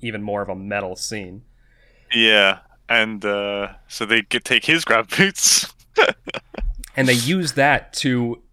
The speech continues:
Speaker 1: to essentially storm Olympus. So Darrow's like, "Fuck this, we're not playing your games anymore." And he takes his whole army up to Olympus,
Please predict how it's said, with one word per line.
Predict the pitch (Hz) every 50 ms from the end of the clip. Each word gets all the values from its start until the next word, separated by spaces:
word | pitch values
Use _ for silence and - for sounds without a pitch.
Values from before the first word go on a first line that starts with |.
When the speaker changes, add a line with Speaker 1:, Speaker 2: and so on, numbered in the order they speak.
| _ -
Speaker 1:
to | - - 131 131
essentially | 123 - 160 156 151 - 143 127
storm | - - - - - 135 139 139 127
Olympus. | 120 110 120 135 123 - 82 71 - - - - - _ _ _ _ _ _ _ _ _ _ _ _ -
So | - - 131 120 113
Darrow's | 107 117 127 127 127 127 120 -
like, | 123 113 104
"Fuck | - - - 165 151 - -
this, | 135 127 120 -
we're | 131 123
not | 127 127 -
playing | - - 131 127 120 113
your | 110 107
games | 101 117 113 117 117 113 107
anymore." | 117 104 104 101 101 92 95 95 92 -
And | 113 117
he | 117 107
takes | - - 131 131 127 -
his | 123 -
whole | - - 131 127 131 131 123
army | 104 120 120 117 113 104 101
up | 104 107 -
to | - - 113
Olympus, | 104 107 107 107 104 - 98 95 - -